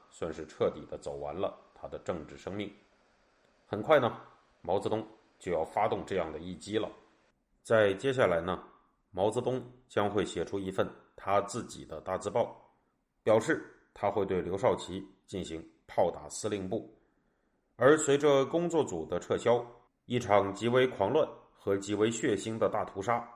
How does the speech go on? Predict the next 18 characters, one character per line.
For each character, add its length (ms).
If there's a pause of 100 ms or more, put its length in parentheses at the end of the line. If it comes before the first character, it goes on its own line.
(160)
也 180
随 220
之 120
铺 180
开， 200 (760)
一 120
场 300
腥 220
风 180
血 140
雨 300 (260)
笼 240
罩 160
了 120
整 180
个 120
北 160
京。 240